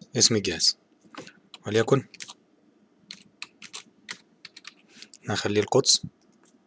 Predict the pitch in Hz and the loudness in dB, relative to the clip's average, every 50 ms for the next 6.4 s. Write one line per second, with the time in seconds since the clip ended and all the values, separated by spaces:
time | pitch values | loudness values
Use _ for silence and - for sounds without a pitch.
0 | _ _ _ - - - _ _ - - _ _ - - - _ _ - 110 104 | _ _ _ -20 -20 -20 _ _ -20 -20 _ _ -20 -20 -20 _ _ -4 0 2
1 | 101 104 117 117 113 107 110 104 - - 120 120 113 110 110 117 117 - 113 117 | 4 4 4 4 4 6 6 6 6 8 6 6 6 6 6 6 6 6 6 6
2 | 110 - - 120 120 123 110 113 123 127 - - 143 143 139 - - - _ _ | 6 6 6 6 6 6 6 8 8 8 10 12 10 10 10 8 2 -12 _ _
3 | _ _ _ _ _ _ - - 104 110 120 120 120 120 110 110 107 131 131 139 | _ _ _ _ _ _ -2 0 4 4 6 8 8 8 8 6 6 8 10 10
4 | 139 - - - - - - - - - _ _ _ _ - 135 127 127 127 123 | 8 8 4 -2 -14 -14 -12 -12 -12 -14 _ _ _ _ 2 6 6 6 6 6
5 | 110 120 113 113 110 - - 107 113 127 135 127 - 107 - 117 117 123 120 - | 4 4 6 6 6 6 6 8 8 8 8 8 6 4 4 4 6 4 4 2
6 | - 101 87 - - - - - | 0 -4 -2 0 0 0 0 -2